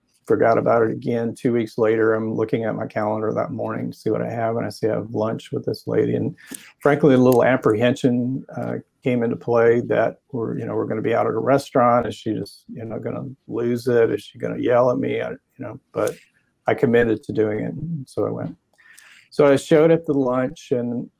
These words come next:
sat down at the table with her. She was already there, and we, you know, exchanged some pleasantries. And, and she said, um, "I really appreciate you meeting with me. I,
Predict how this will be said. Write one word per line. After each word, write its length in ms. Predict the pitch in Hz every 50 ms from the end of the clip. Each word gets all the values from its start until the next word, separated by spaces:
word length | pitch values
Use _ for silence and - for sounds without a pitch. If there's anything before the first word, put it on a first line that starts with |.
| _ _ _ _
sat 220 | _ - - 139
down 180 | 127 135 131 131
at 60 | 135
the 80 | - 143
table 400 | - - 123 123 127 127 131 123
with 160 | 123 123 -
her. 160 | 127 123 120
She 140 | 117 - 127
was 120 | 117 123
already 300 | 135 120 120 123 123 117
there, 360 | 113 120 120 117 117 117 117
and 80 | 117 123
we, 140 | 123 117 123 _
you 100 | - 135
know, 60 | 120 117
exchanged 560 | 120 113 - - - - 117 117 120 117 -
some 140 | - 123 117
pleasantries. 960 | - - 113 107 107 117 120 117 - - - 113 113 113 113 117 117 - -
And, 280 | 127 123 120 120 143 - _ _ _ _ _ _ _ _ _ _ _ _ -
and 560 | - 123 120 120 117 120 117 - - - - - _ _
she 220 | - - 135 123
said, 520 | 120 - - 135 127 127 123 120 117 123 - - _ _ - -
um, 420 | 120 127 127 127 131 139 165 170 170 _ _ _ _ _ _ _ _ - - _ _ -
"I 40 | 117
really 220 | 120 147 156 156
appreciate 800 | 151 151 - 139 127 131 135 - 139 120 120 120 120 - _ -
you 160 | 120 107 120 123 _
meeting 380 | - 180 139 131 127 127 127 123
with 240 | 123 123 - - -
me. 320 | 123 120 120 120 117 117
I, 160 | 113 113 113